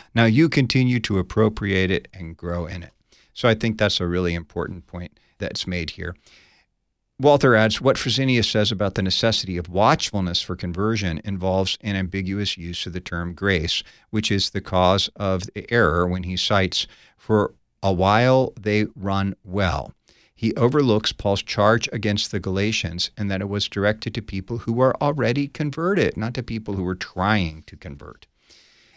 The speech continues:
And then the last thing that I think he really picks up beautifully here that we miss is comes to his third rule,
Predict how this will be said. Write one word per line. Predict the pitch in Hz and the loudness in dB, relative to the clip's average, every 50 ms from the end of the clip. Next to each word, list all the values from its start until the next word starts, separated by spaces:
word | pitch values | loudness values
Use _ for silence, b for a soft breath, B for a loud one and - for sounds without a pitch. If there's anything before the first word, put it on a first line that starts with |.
| b b | b b
And | 165 170 180 196 | 2 2 4 4
then | 202 214 202 208 - _ _ _ _ _ _ _ _ - | 2 2 0 -2 -6 _ _ _ _ _ _ _ _ 2
the | 127 127 120 | 4 4 4
last | 110 110 120 123 139 - - - - | 6 4 4 2 2 -2 -2 -2 0
thing | 131 120 117 | 0 2 2
that | 110 104 | 2 2
I | 98 95 | 2 2
think | 92 - 110 101 - | 0 -2 -4 -4 -4
he | - - 92 | -4 -4 -2
really | 90 95 98 101 95 90 | 0 0 2 2 0 0
picks | - - 95 - - | -2 -4 -4 -2 -2
up | - 87 82 | -2 -2 -2
beautifully | 82 95 101 95 90 - - 95 87 82 | -4 -4 -4 -4 -4 -6 -10 -12 -14 -12
here | - - 82 90 85 | -12 -10 -10 -10 -10
that | 78 85 - - - | -10 -12 -14 -12 -10
we | 98 87 | -8 -8
miss | 85 82 80 80 - - - _ | -8 -8 -6 -6 -4 -6 -6 _
is | - 185 156 - | -8 -10 -10 -8
comes | - - 175 185 170 - | -6 -4 -4 -2 -2 0
to | - 139 | 2 2
his | 117 90 87 - | 2 2 2 0
third | - 107 101 98 90 73 | 0 2 2 2 2 0
rule, | 76 82 73 67 - | -2 -6 -8 -10 -12